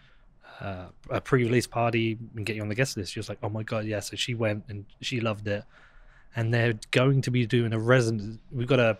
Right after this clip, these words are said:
club in Bedford called Esquires. It's, like, a quite famous rock club. If you are a growing rock or indie band, it was always on the tour.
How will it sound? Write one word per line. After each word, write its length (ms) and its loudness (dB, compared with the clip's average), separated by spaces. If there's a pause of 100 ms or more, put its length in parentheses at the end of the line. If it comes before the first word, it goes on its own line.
club 300 -2
in 140 -4
Bedford 240 -6
called 140 -12
Esquires. 540 -6
It's, 240 -16 (220)
like, 180 -18
a 40 -12
quite 360 -4 (200)
famous 420 -4
rock 240 -4
club. 240 -4
If 140 -10
you 120 -2
are 140 -4 (380)
a 40 -6
growing 320 4
rock 220 4
or 40 4
indie 280 -2
band, 300 -4
it 40 -6
was 120 -6
always 240 -2
on 160 -6
the 100 -6
tour. 380 0